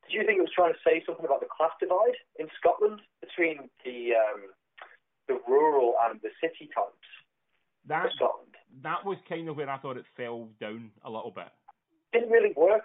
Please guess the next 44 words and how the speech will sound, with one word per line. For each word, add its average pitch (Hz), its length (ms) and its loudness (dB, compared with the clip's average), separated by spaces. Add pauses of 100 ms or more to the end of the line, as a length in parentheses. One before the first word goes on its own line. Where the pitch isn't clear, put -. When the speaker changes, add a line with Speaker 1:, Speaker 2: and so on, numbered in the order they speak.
Speaker 1:
that 226 200 4
bit, - 200 -2
did 170 120 -2
it? 160 160 -2
Speaker 2:
Yeah, 127 100 -8
that's 165 260 -4
Speaker 1:
That, 170 80 2
Speaker 2:
the 202 60 0
bit 170 60 -6
Speaker 1:
that 202 80 2
Speaker 2:
I 196 80 -2
Speaker 1:
was 147 240 -6
Speaker 2:
thought, - 160 -20
Speaker 1:
trying 190 240 0
to 170 160 0 (240)
Speaker 2:
yeah. 131 160 -18 (320)
Speaker 1:
shoehorn 170 380 2
it 165 100 -2
in 180 240 -4
a 98 80 -10
little 110 240 -4
bit. - 80 -10
Speaker 2:
A 147 60 -6
Speaker 1:
They 127 100 4
Speaker 2:
little 147 120 -2
Speaker 1:
were - 40 -8
Speaker 2:
bit. 120 180 -8
It 120 60 -10
felt 185 160 -8
Speaker 1:
using 180 160 -10
Speaker 2:
like, - 240 -20
Speaker 1:
money. 175 260 0 (540)
Yeah. 147 400 0
Speaker 2:
yeah, 147 200 -8 (360)
because 185 200 -6 (120)
the, 185 80 -12 (260)
the 185 140 -12
two 262 160 -10 (100)
city 220 220 -10
boys, 123 400 -10
they're 202 160 -8
not 151 440 -10
the 127 80 -10
one, 123 200 -8